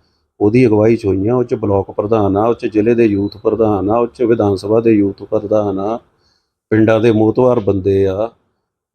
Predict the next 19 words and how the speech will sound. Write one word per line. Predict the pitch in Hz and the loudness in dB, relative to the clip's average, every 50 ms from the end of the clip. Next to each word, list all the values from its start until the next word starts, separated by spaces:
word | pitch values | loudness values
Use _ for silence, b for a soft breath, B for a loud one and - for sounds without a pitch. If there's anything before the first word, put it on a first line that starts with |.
| - | -2
ਅਹ, | 104 104 104 101 101 98 95 95 95 92 - - - | 0 2 2 2 2 2 2 2 2 0 0 -4 -8
ਪ੍ਰਦੇਸ਼ | - - - 110 104 107 107 107 107 107 - | -8 -4 0 2 4 4 4 4 4 2 0
ਕਾਂਗਰਸ | 117 107 104 101 104 107 104 92 | 0 0 2 2 2 2 2 2
ਦੇ | 98 101 104 104 98 98 95 - - | 2 2 4 4 4 4 2 0 -4
ਅਹੁਦੇਦਾਰ | - _ _ - 98 101 107 123 120 104 110 107 98 98 | -10 _ _ -4 -4 0 0 2 2 2 2 2 2 2
ਆ, | 98 110 117 | 0 0 0
ਜ਼ਿਲ੍ਹਾ | 107 104 107 117 151 147 | 0 2 2 2 2 2
ਕਾਂਗਰਸ | 123 120 113 104 104 101 95 95 | 2 0 0 2 0 0 -2 -2
ਦੇ | 104 101 | -2 -2
ਅਹੁਦੇਦਾਰ | 98 95 - 123 117 107 107 101 90 85 | -2 -2 -2 0 0 0 0 0 -2 -2
ਆ। | 92 98 117 131 - _ _ _ _ _ _ _ _ 120 | -4 -6 -6 -8 -10 _ _ _ _ _ _ _ _ 0
ਅਗਵਾਈ | 120 127 127 139 147 160 160 | 0 2 2 4 4 4 4
ਨਹੀਂ | 147 147 | 2 2
ਹੁੰਦੀ, | 151 156 156 156 170 175 180 180 180 180 | 2 2 2 2 2 2 4 4 2 2
ਮਤਲਬ | 175 - - 143 135 131 139 143 147 151 | 0 -2 -4 -4 -2 -2 0 0 -2 -2
ਸਾਡੀ | 147 147 139 135 135 143 151 | 0 0 -2 -2 -2 -6 -8
ਟੀਮ | 147 - 131 131 127 | -8 -6 -6 -4 -2
ਵਰਕ | 120 123 113 101 - 82 | -2 -2 -2 -4 -6 -10
ਆ। | 76 101 | -10 -12